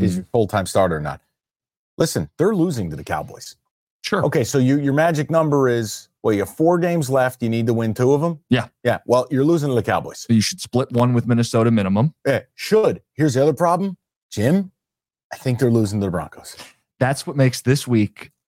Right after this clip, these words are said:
Speaker 1: This is the whole kit and caboodle for me.
Speaker 2: You lose this, now you've backed yourself into a corner.
Speaker 1: 'Cause now let's look at the Lions overall. Forget about preseason,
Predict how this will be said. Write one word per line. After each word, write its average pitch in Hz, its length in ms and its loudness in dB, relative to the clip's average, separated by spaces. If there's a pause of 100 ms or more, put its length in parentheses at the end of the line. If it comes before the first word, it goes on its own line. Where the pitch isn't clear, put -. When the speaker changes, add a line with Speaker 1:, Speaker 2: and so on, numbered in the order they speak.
(120)
Speaker 1:
This 190 220 0
is 170 120 -8
the 147 100 0
whole 143 240 2
kit 139 220 -4
and 120 80 -8
caboodle 107 340 0
for - 160 -10
me. 80 120 -10
Speaker 2:
You 143 120 0
lose 160 280 0
this, 156 280 -2
now 135 120 -2
you've 135 200 0
backed 135 300 -4
yourself 127 400 -2
into 113 180 0
a 104 60 -4
corner. 117 340 -2
Speaker 1:
'Cause 131 180 0
now 165 180 2
let's 202 260 -2
look 160 160 0
at 151 80 -6
the 135 60 -2
Lions 107 600 -4 (140)
overall. 90 420 -2 (160)
Forget 131 460 2
about 117 580 0 (480)
preseason, 135 800 0